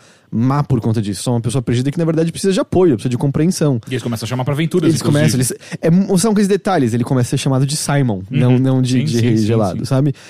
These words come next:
Speaker 1: E a série foi explorando várias essas facetas. Teve a descoberta amorosa do Finn, teve o encontro dele com o pai dele,
Speaker 2: Eu
Speaker 1: cujo
Speaker 2: acabei de ass-, eu assisti semana passada, né, que eu quero chegar pra assistir o episódio novo. E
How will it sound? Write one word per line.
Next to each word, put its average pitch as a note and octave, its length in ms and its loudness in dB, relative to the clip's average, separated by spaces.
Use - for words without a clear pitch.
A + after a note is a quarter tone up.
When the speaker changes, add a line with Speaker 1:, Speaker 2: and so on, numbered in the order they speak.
Speaker 1:
E E3+ 80 2
a F3+ 40 4
série A#3 200 -2
foi C#4 100 -2
explorando B3 580 0
várias A3 300 0
essas G#3 140 -2
facetas. D#3 320 0
Teve C#3+ 260 0
a D3 80 2
descoberta C#3 600 0
amorosa D#3+ 560 2
do B2 100 -4
Finn, D#3 320 0
teve B2+ 200 0
o C#3+ 40 2
encontro C#3 320 -2
dele C3 220 0
com - 160 -2
o E3 60 0
pai G#3 300 0
dele, E3+ 360 0
Speaker 2:
Eu D#3 140 0
Speaker 1:
cujo D3 100 0
Speaker 2:
acabei D3 400 0
de F#3 140 -2
ass-, E3 100 -4
eu D3 180 -2
assisti - 220 -8
semana D#3 240 -4
passada, C3 320 -4
né, A#2 80 -2
que A2+ 80 -6
eu A2 40 -6
quero A#2 180 -4
chegar A2+ 260 -6
pra A2+ 100 -10
assistir A#2 200 -8
o A2 180 -2
episódio G#2 400 -8
novo. F#2+ 240 -8
E A2 460 -2